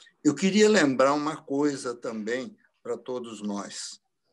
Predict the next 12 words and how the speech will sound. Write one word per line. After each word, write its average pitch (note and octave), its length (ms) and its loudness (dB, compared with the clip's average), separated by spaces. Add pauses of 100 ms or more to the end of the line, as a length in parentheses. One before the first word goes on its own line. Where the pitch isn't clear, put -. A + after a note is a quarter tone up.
(200)
Em B2+ 80 -10
Sorocaba C#3+ 1160 2
existia C3+ 800 -8
uma C#3 200 -8
fábrica D3+ 680 -6
de D3 160 -14
sinos, D#3 840 -8 (1080)
e A#2+ 80 -6
era C3 160 2
uma D3+ 180 -4
família D3+ 580 -2
italiana D3 880 -2